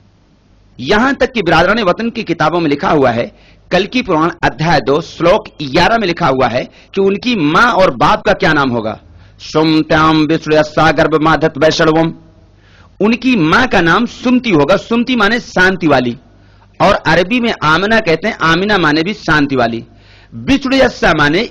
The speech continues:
ईश्वर का बंदा, और अरबी में अब्दुल्ला माने भी अल्लाह का बंदा। यानी इनकी कल की पुराण अध्याय दो श्लोक ग्यारह में ये बात लिखी हुई है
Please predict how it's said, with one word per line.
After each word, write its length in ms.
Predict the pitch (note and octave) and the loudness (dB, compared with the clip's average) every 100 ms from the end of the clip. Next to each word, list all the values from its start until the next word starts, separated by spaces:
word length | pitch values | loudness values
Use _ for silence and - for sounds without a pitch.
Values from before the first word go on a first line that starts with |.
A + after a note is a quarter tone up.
| - | -6
ईश्वर 420 | G#3 A3+ - C#4 | -4 -4 -2 0
का 140 | B3+ F#3 | 2 0
बंदा, 480 | C#3 C3 C#3 D#3+ - - - | 0 0 0 0 -4 -6 -2
और 80 | F#3 | 0
अरबी 420 | F3 G3 G3+ B3 | 2 2 0 -2
में 120 | A#3 | -2
अब्दुल्ला 560 | - D#3 C3 E3+ G#3 G#3+ | -2 -2 0 2 4 4
माने 300 | D3+ D3 E3+ | 2 2 0
भी 120 | A3 | -2
अल्लाह 440 | - C#3+ D3 D#3 | 0 0 2 0
का 140 | D#3+ D3 | 0 0
बंदा। 360 | A#2+ A2+ A2 - _ _ _ - - | 0 -4 -6 -12 _ _ _ -20 -4
यानी 240 | C#3 A3 B3+ | 0 0 -2
इनकी 480 | - A#3 B3+ B3+ | -2 -2 0 -2
कल 300 | A#3+ - G#3+ | -4 -2 -2
की 160 | A#3+ B3+ | -2 -4
पुराण 320 | E3+ D3+ D3+ - | 0 0 0 -2
अध्याय 420 | F3 E3+ F#3+ F#3 C3+ | -4 -2 0 0 2
दो 300 | A#2 F3 G3 | 2 2 2
श्लोक 440 | - G#3 D#3 D#3 - E3 | -2 2 2 0 -6 -10
ग्यारह 400 | C#3 E3+ - F3 | -2 2 2 2
में 100 | F3+ | 0
ये 180 | C#3 C3+ | -2 0
बात 280 | C3+ C#3+ C3+ | 0 -2 -6
लिखी 280 | E3+ - C4 | -6 -2 0
हुई 220 | F3+ C3+ | 0 0
है 240 | A#2 C#3 | -2 -4